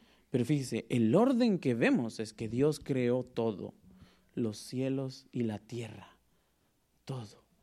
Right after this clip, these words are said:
¿Y cómo subsistía la tierra? ¿Cómo las plantas eran regadas? No había quién. Entonces creó el cielo y la tierra y después creó al ser viviente, al hombre,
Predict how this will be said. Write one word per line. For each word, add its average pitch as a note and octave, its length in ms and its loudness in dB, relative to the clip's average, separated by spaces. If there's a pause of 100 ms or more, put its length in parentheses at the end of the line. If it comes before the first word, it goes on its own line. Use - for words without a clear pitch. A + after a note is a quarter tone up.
(400)
¿Y A#2 120 -4
cómo F#3 280 0
subsistía D#3 720 -4
la C3 160 0
tierra? D3 440 -8 (420)
¿Cómo F3+ 280 6
las D3 180 0
plantas D#3 460 -2
eran D3 220 -2
regadas? C3+ 300 -6
No D#3+ 120 2
había A#3 360 6
quién. B3 360 -2 (440)
Entonces B2+ 380 2
creó D#3+ 460 4 (300)
el C3 80 -6
cielo F3+ 220 2
y A3+ 40 2
la A3 120 2
tierra D#3 360 0 (400)
y C3+ 140 2
después D#3 560 2 (240)
creó C#3 560 0 (800)
al A#2 320 -4
ser C3 360 -2
viviente, B2 560 0 (680)
al A2 200 -6
hombre, B2+ 420 2